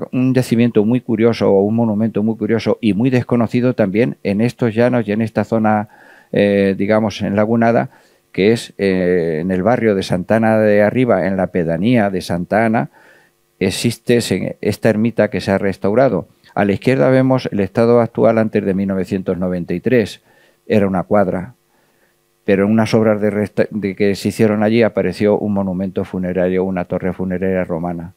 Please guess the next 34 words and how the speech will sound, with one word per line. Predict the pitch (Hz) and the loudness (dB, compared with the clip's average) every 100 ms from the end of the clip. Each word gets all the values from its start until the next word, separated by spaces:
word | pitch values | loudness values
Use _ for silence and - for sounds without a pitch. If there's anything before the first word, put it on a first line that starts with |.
| _ _ _ | _ _ _
sobre | - 95 90 | -4 -2 0
la | 87 | -2
que | 92 | -4
se | 90 | -6
hizo | 92 101 | -4 -6
esta | 98 85 | -4 -4
ermita. | 80 87 73 80 | -4 -4 -6 -8
A | - 92 | -6 -2
la | 90 | -2
derecha | 90 95 104 | -2 -2 -2
vemos | 90 90 92 - - | -2 -2 -6 -10 -10
el | 85 | -10
estado | 82 - 85 82 - | -8 -4 -4 -4 -8
actual. | 82 - 82 78 - _ _ _ _ _ _ | -12 -8 -4 -4 -6 _ _ _ _ _ _
Pueden, | - 92 90 98 | -2 0 0 -2
se | - 80 | -4 -2
puede | 95 90 | 0 0
visitar. | 87 - 82 90 82 - _ _ _ _ _ _ | 0 -2 -2 -2 -2 -8 _ _ _ _ _ _
Eh, | - 117 117 113 104 - _ _ _ _ - 64 - | 2 4 6 4 2 -2 _ _ _ _ -18 -18 -6
entrando | - 117 143 151 147 135 135 - | -2 2 4 4 4 4 4 2
en, | 101 113 113 110 | 0 2 2 2
en | 120 110 | 2 2
la | 110 | 2
capital | 110 104 101 127 123 | 0 0 2 2 4
de | 117 | 2
los | 110 104 | 2 2
llanos, | 113 110 101 | 2 0 -2
que | - 107 | 0 0
es | - - - - | 0 -8 -12 -10
Albacete, | - 98 98 120 107 107 - _ _ _ - | -4 -2 0 0 2 0 0 _ _ _ -6
nos | 101 98 | -4 -2
encontramos | 98 95 101 120 120 113 | -2 -2 2 2 2 0
con, | - 101 92 95 92 - _ | -2 -2 0 -2 -6 -10 _
mm, | - 98 98 98 | -10 -6 -4 -6